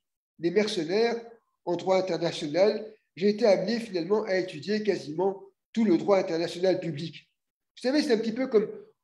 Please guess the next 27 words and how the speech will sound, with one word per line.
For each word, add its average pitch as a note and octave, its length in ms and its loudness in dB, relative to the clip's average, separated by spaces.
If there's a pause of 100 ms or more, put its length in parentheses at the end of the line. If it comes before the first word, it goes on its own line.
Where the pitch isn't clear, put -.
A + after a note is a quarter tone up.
euh, F#3 180 0
en G#3+ 120 4
médecine. G3+ 440 2
Si A3 120 -2
en G#3 60 4
médecine, A#3+ 380 -2
vous G#3 120 -4
voulez F#3+ 220 0
faire G#3 220 2
la, F3+ 260 2 (200)
la E3+ 80 -4
dermatologie, F#3+ 800 2
par D3 160 -2
exemple, E3 520 -4 (360)
la E3 80 -6
dermatologie E3+ 640 0
peut F3 140 -2
sembler F3 360 0
quelque F3+ 240 -4
chose G#3 260 -4
de, - 120 -6 (240)
d'extrêmement F3 540 -2
limité, E3 680 0 (380)
hein, D3 80 0
à, E3 320 4
à, D3+ 480 -4
à D3+ 40 -4